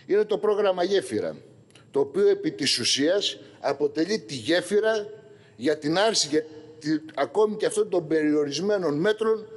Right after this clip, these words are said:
προστασίας της πρώτης κατοικίας. Καταργεί την προστασία της πρώτης κατοικίας,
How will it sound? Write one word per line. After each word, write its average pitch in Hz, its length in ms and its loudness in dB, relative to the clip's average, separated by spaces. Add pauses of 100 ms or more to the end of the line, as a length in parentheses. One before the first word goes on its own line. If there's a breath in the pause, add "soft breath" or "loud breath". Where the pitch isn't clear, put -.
(160 loud breath)
προστασίας 370 520 0
της - 140 -8
πρώτης 208 260 -2
κατοικίας. 185 640 -4 (800 soft breath)
Καταργεί 220 460 0
την 185 140 -6
προστασία 131 420 -2
της 113 140 -10
πρώτης 143 240 -4
κατοικίας, 214 580 -4